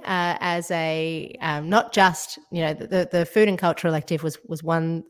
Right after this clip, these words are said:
thing that I was doing. I was also working as a restaurant critic and hosting, um, big sort of, uh, food editor. I was hosting big, big name chefs at, at food festivals on stage. And I realized,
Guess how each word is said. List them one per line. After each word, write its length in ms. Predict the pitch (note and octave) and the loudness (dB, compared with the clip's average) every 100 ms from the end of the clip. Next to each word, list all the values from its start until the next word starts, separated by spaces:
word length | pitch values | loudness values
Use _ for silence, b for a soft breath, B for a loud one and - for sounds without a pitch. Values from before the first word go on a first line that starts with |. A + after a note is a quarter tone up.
| - | 0
thing 180 | E3 E3 | 2 2
that 100 | D#3+ | 0
I 60 | |
was 140 | D#3 D#3 | -2 0
doing. 280 | E3 D#3 | 0 2
I 60 | E3 | 2
was 140 | D#3+ | 2
also 260 | E3+ E3 E3+ | 2 2 2
working 400 | D#3 D3+ D3+ D3+ | 2 0 -4 -6
as 80 | C#3+ | -4
a 80 | D#3 | 0
restaurant 420 | F3+ - F#3 E3+ | 0 2 0 2
critic 460 | F3+ E3 E3 D#3+ | 0 2 2 0
and 140 | - D3+ | -2 -2
hosting, 560 | D#3 D#3 - D#3+ D3+ D3+ B B - | 0 -2 0 0 0 -4 B B -4
um, 360 | D#3+ D3+ D3 C#3+ | 0 2 0 0
big 340 | F#3+ F#3 D#3 - | 2 2 0 -8
sort 240 | A3+ - | -4 0
of, 160 | D#3+ - | 0 0
uh, 140 | E3 | -4
food 260 | D#3+ - G3+ | 0 6 8
editor. 440 | F#3+ F3+ F3 E3+ | 8 6 4 4
I 80 | E3 | 6
was 180 | D3+ D3+ | 4 0
hosting 560 | C#3 E3+ - E3 D#3 D3 | 0 0 0 -2 -4 -2
big, 260 | F#3 E3+ D3+ _ _ _ - | 0 0 -4 _ _ _ 0
big 120 | F3 | 4
name 240 | F3+ D#3+ | 4 4
chefs 540 | D#3+ - E3 D#3 - E3+ | 2 4 2 2 -2 0
at, 160 | D#3 - - | -2 -2 -2
at 160 | D#3+ | -2
food 260 | - F3+ F3+ | 2 0 2
festivals 480 | F#3 E3+ E3+ E3 D#3+ | 0 0 -2 0 2
on 180 | D#3 | 0
stage. 560 | D#3 - E3+ D#3+ E3 E3 B B B B | 0 0 2 2 2 -2 B B B B
And 180 | F#3+ F#3+ | 0 2
I 220 | F#3 F#3 | 4 4
realized, 880 | F#3 F3 A3+ B3 A#3 F#3 F3 E3+ - | 2 2 4 6 6 6 4 -2 -8